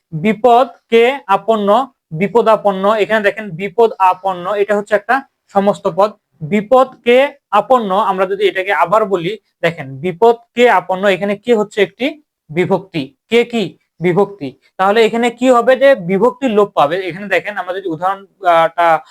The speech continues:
আহ, সমস্ত পদটা দেখাই যে বিপদকে আপন্ন এর সমস্ত পদ হচ্ছে বিপদাপন্ন, তাহলে দেখেন এখানে আমাদের কে বিভক্তিটা লোপ পেয়েছে। তাহলে আমরা, আহ,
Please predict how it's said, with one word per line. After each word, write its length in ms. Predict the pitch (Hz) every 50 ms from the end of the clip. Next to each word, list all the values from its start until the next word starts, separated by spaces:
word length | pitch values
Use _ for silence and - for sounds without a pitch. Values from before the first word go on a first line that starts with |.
| - - - -
আহ, 120 | 156 160
সমস্ত 360 | 156 - 190 202 208 202 226
পদটা 280 | 208 202 202 202 - 202
দেখাই 420 | 190 190 170 170 160 170 185 220 - _ _ _ -
যে 80 | 170 175
বিপদকে 480 | 151 180 180 165 214 208 214 - 220
আপন্ন 440 | 202 175 170 170 190 185 185 185 190
এর 120 | 180 180 170
সমস্ত 360 | - - 180 185 170 175 196
পদ 200 | 175 196 185 175
হচ্ছে 360 | 170 175 - - 220 269 285 285 _ _ _ _ -
বিপদাপন্ন, 840 | 151 196 226 190 262 254 247 240 226 226 214 196 190 196 220 254 254 _ _ _
তাহলে 220 | - 196 202 220 220
দেখেন 320 | 196 214 202 202 214 214
এখানে 300 | 208 190 170 202 208 220
আমাদের 360 | 208 190 185 190 185 226 233
কে 400 | 233 _ _ _ - 240 247 254
বিভক্তিটা 580 | 202 196 190 170 190 185 - 196 165 220 262 285 - _ _ _ _ -
লোপ 380 | 170 175 202 208 202 202 - - _ _ _ -
পেয়েছে। 440 | - 180 160 151 147 147 - 131 127 _ _ _ _
তাহলে 240 | - 196 208 226 226
আমরা, 440 | 208 208 208 208 214 208 196 240 254 - - - -
আহ, 400 | 160 160 165 165 170 170 175 180